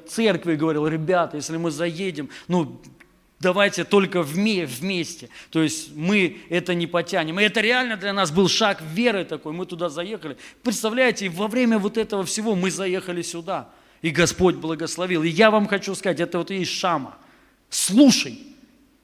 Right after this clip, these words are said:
От этого зависит жизнь твоя. От этого зависит благословение твое. Процветание от этого зависит твое.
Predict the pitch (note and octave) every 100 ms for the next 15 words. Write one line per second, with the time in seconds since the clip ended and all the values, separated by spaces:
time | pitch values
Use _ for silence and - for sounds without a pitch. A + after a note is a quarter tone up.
0 | _ _ _ _ _ _ - F#3 C4 B3
1 | A#3+ G#3+ D#3+ G#3 F3+ A3 G3+ E3+ C#3+ F3+
2 | G#3 - - B2+ A2+ G#2 - _ _ _
3 | _ _ - F3+ B3 A#3+ A3 F#3+ F#3+ G#3
4 | A3 G3+ C#3+ F#3+ F#3+ F#3+ - F#3 E3+ G3+
5 | D#3+ C#3 B2+ B2+ A#2 G#2+ - _ - -
6 | A3 A3 F#3+ G#3 - A#3+ A3 E3 D3 C#3+
7 | F3 E3 D#3 C#3+ C3 D#3+ F#3 F3 D#3+ -
8 | C#3+ D3+ C#3